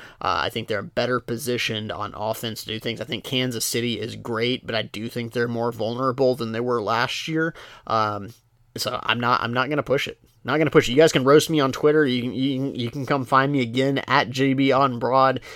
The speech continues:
Uh, this is, these are, this is not conventional wisdom. I'd like to think outside the box,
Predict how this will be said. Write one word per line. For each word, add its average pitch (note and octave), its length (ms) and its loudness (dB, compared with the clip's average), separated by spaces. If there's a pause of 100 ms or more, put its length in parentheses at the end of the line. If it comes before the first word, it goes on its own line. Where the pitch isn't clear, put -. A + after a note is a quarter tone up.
(160)
Uh, A2+ 260 4
this A#2+ 260 -2
is, B2+ 280 -2 (240)
these B2 400 -2
are, B2+ 80 0
this B2+ 260 -2
is C3+ 80 0
not C#3+ 300 6
conventional C3+ 520 0
wisdom. A2+ 460 -4 (160)
I'd - 80 -10
like B2+ 160 2
to D3 60 -2
think B2+ 220 0
outside C3 440 6
the B2+ 80 -4
box, B2 500 2